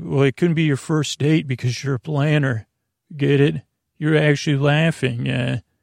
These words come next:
yeah, so what are you doing on the space date? Uh, a space base. Oh, uh, you're on a date with me. Oh, well, uh, when I think of a space base, I think of starting over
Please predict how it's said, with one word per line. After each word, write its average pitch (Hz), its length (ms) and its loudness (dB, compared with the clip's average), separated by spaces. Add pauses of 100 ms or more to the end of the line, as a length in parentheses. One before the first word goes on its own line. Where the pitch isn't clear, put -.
(1120)
yeah, 160 200 0
so 143 300 2
what 139 260 2
are 143 40 2
you 143 120 2
doing 131 380 2
on 127 140 2
the 123 100 0
space 135 520 -2
date? 127 380 -6
Uh, 135 400 -2
a 127 120 0
space 143 420 -2
base. 123 360 -4
Oh, 131 220 2
uh, 139 80 -2
you're 127 220 0
on 120 200 2
a 120 60 -4
date 120 240 0
with 131 240 -8
me. 123 460 -2 (1300)
Oh, 170 360 4
well, 160 500 0 (280)
uh, 131 360 -2
when 135 320 -2
I 160 180 4
think 160 240 -6
of 143 100 -2
a 131 60 0
space 135 500 -2
base, 127 360 0
I 131 80 2
think 135 240 -4
of - 40 -6
starting 127 560 0
over 123 840 -2